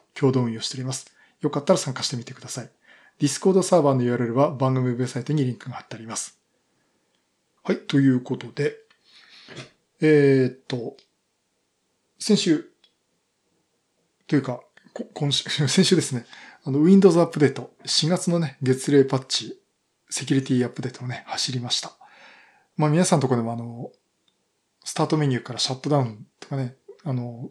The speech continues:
メニュークリックすると、更新してシャ-、シャットダウンとか、更新して再起動とかね、えー、出てくると思うんですが、あの、例の令和対応ね、新元号令和の対応、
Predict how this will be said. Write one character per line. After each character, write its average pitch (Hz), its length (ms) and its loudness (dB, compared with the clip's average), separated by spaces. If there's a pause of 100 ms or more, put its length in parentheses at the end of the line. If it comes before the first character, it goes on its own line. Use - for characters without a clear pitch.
メ 139 220 0
ニ 135 120 2
ュ 127 40 -4
ー - 20 -10
ク - 80 0
リ 135 60 2
ッ 131 40 -6
ク - 60 -10
す - 120 -4
る 127 100 -2
と、 135 300 -12
更 151 160 2
新 139 180 0
し - 60 -2
て 131 60 -4
シ 120 100 -6
ャ-、 120 80 -8
シ - 280 -8
ャ 131 40 -6
ッ - 20 -8
ト 143 100 -2
ダ 127 60 -2
ウ 120 60 -6
ン - 20 -16
と - 80 -20
か、 - 100 -20
更 147 160 -2
新 143 160 0
し - 80 -2
て 135 60 -4
再 127 220 -4
起 135 80 -8
動 123 80 -6
と - 120 -20
か 131 120 -14
ね、 131 160 -10 (480)
え 143 60 2
ー、 - 20 0
出 127 120 0
て 131 80 0
く 127 100 -4
る 117 80 -14
と 131 100 -12
思 120 100 -10
う - 20 -14
ん 113 40 -16
で - 80 -20
す - 140 -10
が、 135 200 -8 (1500)
あ 156 80 -6
の、 139 540 0 (800)
例 185 140 6
の 123 140 2
令 190 160 8
和 233 120 2
対 185 260 2
応 123 140 -12
ね、 139 240 -16
新 180 300 2
元 165 180 0
号 127 140 0
令 147 180 6
和 117 140 0
の 101 100 -18
対 113 280 -14
応、 104 180 -16